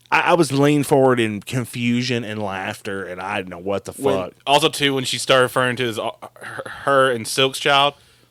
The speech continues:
Speaker 2: "No, I don't know what you're talking about." Like, he started not claiming it for a minute, which I thought was hilarious.
Speaker 1: Yeah, but
Speaker 2: His, his tone sh-, changed immediately. Just, oh, God.
Speaker 1: Yeah, but <sighs> that aside, he's using a voice modulator, so we don't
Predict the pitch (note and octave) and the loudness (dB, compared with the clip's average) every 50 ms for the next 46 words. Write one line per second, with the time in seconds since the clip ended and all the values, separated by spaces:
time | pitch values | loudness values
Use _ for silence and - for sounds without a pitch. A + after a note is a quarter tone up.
0 | _ _ _ A#2 C3+ C#3 C3+ C3 C3 B2+ B2+ B2+ A#2+ - - C3+ A#2+ A#2 G#2+ - | _ _ _ -6 -2 0 2 2 2 2 2 0 -2 0 2 4 4 4 4 2
1 | G#2+ G#2+ A2+ A2+ A#2 B2+ A#2+ C3+ C3 C3 B2+ - D3+ D3+ D#3 - - - - D3+ | -2 -2 0 2 2 2 2 2 0 0 0 -4 -6 -6 -4 -6 -6 0 2 4
2 | D#3 C#3+ B2 A#2 A#2 A#2 A#2 B2+ C3+ B2+ - - B2+ A#2+ A#2+ B2+ C3 C3 C3+ C#3+ | 4 4 2 0 2 2 2 2 2 -2 -4 -4 -2 -2 0 0 0 -2 -2 -4
3 | C#3 C#3 C#3+ C#3+ C#3+ C#3+ D3 C#3+ C#3 C3+ C3+ C#3 C3+ C3+ C3+ C#3 C#3 C#3+ D3 D3 | -4 -4 -4 -4 -2 -2 -2 -2 -4 -4 -4 -2 -4 -2 -2 -2 -2 -2 -2 -2
4 | D3 D3+ D#3 D#3 D#3+ E3+ G3+ - - - - _ _ _ - E3+ F3+ F#3 D#3+ C3 | -2 -4 -4 -4 -6 -8 -10 -14 -20 -20 -20 _ _ _ -10 0 4 4 6 6
5 | A#2+ G#2 F2+ - - - - _ _ _ _ _ _ _ _ D3+ D3 C3 E3 D#3+ | 4 2 0 -2 -8 -18 -20 _ _ _ _ _ _ _ _ -6 4 4 6 6
6 | C#3+ - _ _ - D#3+ E3 E3 D#3 - - - D#3+ D3+ C#3+ C3+ C3 C3 A#2+ - | 4 2 _ _ 4 6 6 6 4 4 2 4 4 4 4 4 0 -2 -6 -6
7 | - - C3 - _ - - - B2+ B2+ B2 A#2+ A2 G#2 G#2+ G#2+ G#2+ G#2+ G#2+ G#2 | -8 -8 -10 -14 _ -14 -6 -2 0 2 2 0 -2 -4 -6 -6 -4 -4 -4 -4
8 | G2 F#2+ F#2+ - - _ - F#2 F2+ F#2 F#2+ F2 F2 F#2 F#2+ - - _ - D#3+ | -6 -8 -12 -16 -18 _ -14 -14 -14 -14 -16 -18 -18 -18 -18 -18 -18 _ -10 -2
9 | D#3+ D3+ B2 G2+ F#2 F2+ F#2+ A2 B2+ C#3+ E3 D#3+ C#3+ A#2+ - _ _ _ _ _ | 2 2 2 2 0 -2 -6 -8 -4 -2 0 0 0 0 -4 _ _ _ _ _
10 | _ _ _ _ _ - - - - - - - - - _ _ - - _ _ | _ _ _ _ _ -8 -8 -6 -6 -8 -10 -12 -16 -20 _ _ -20 -20 _ _
11 | _ - D#3+ F#3 G#3 G#3 F3 - F#3+ F3 E3 D#3+ D#3 D3 D#3 C#3+ C3+ F#3 G#3 G3+ | _ 0 2 2 4 4 4 4 6 6 6 6 6 4 0 -2 -2 -4 -2 -2
12 | A3 G3+ E3+ E3+ F3 E3+ D3 - E3 D#3 D3 C#3+ C#3+ C#3 C3+ B2+ - - A#2 A2+ | -2 0 2 2 2 2 2 0 0 0 0 0 0 0 0 0 -2 -4 -4 -6
13 | A2 G#2 - D#3+ F3 F3+ F#3 E3 | -4 0 4 4 4 4 4 0